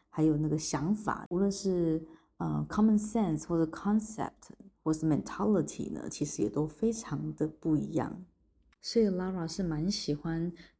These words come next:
多跟不同的人聊天，然后多到世界的不同的地方呢，去看一看每个地方的生活习惯，还有他们在想什么，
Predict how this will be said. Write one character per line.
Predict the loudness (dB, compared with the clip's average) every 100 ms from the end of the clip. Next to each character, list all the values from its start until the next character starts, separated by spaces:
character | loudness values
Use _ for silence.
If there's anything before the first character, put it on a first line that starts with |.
| -2
多 | 2 2
跟 | 0 0 0
不 | 0 -2
同 | 0 -2 0
的 | 0
人 | 0 0 0
聊 | 0 -2
天， | -2 -4 0 2 2 -2 -6 -12 -16
然 | -4 -2
后 | 2
多 | 2
到 | 4 2
世 | 0 -2
界 | 0 2 4
的 | 2
不 | 0 2 0
同 | 2 -2 -2
的 | -2
地 | 2 0
方 | 0 0 2
呢， | 2
去 | 2 0
看 | -2 -2 0
一 | 0
看 | 0 -2 -2 -2 -6
每 |
个 | 0
地 | 4 4
方 | 4 0
的 | 0
生 | -2 0 4 4
活 | 4 -2
习 | -2 -4 -6
惯， | -6 -4 -6 -6 -18 _ _
还 | _ -2
有 | -2
他 | -2 0
们 | 0
在 | -2
想 | -6 -2 0
什 | 0 -2 -6
么， | -10 -12